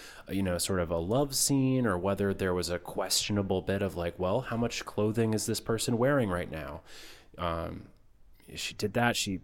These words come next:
had private conversations with the actors, you know, away from, from me, away from the director, away from that sort of like, you know, power structure, even though we try to keep a very open and comfortable communication, you know, you still have to understand that there's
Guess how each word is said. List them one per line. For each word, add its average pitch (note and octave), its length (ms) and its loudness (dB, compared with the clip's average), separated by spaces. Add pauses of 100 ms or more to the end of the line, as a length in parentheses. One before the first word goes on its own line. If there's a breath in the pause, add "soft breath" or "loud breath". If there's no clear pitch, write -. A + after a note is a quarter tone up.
had F#2+ 280 -2
private A2 340 0
conversations G2+ 560 0
with F#2 100 -6
the F#2 100 -4
actors, G#2 560 0
you F#2+ 80 0
know, F2 180 2
away F#2+ 400 4
from, G#2 540 2
from G2 260 0
me, G#2+ 200 6
away G2+ 200 6
from G#2 160 -2
the G#2 80 4
director, F#2 500 0
away F#2+ 200 2
from F#2+ 160 -2
that F2+ 160 0
sort F2+ 140 -4
of F2+ 80 -4
like, F2+ 160 -2 (220)
you G#2+ 100 -6
know, F#2+ 180 0
power A2 400 0
structure, G#2 540 -2
even G2 200 0
though F#2 100 4
we F2+ 100 0
try F#2+ 180 0
to F#2 80 0
keep F#2+ 260 -4
a F#2 180 0 (460 loud breath)
very G2 300 4
open G#2 320 2
and F2 120 -4
comfortable F#2+ 440 -2
communication, G#2+ 880 0
you G#2+ 140 -4
know, A2+ 100 2
you G2+ 140 -2
still A2 220 0
have G2 140 -4
to - 100 -2
understand G2 500 -2
that G2+ 100 -6
there's F#2 300 -4